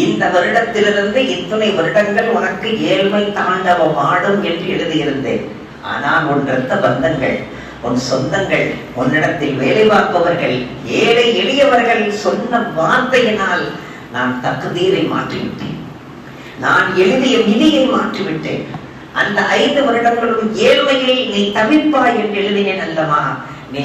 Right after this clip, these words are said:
செல்வத்தில் கொழிப்பாய் என்று நான் எழுதிவிட்டேன்."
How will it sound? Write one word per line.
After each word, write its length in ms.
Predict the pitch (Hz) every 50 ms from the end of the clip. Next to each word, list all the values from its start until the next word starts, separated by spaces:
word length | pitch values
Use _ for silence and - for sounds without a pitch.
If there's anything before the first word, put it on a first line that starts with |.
| - - -
செல்வத்தில் 600 | - 175 156 180 208 220 214 - 180 156 143 - - - - - - -
கொழிப்பாய் 640 | - - - - 269 - - - 233 214 - - 165
என்று 160 | 165 160 - - -
நான் 160 | - 123 127 117
எழுதிவிட்டேன்." 580 | 113 107 - 120 110 - - - - - -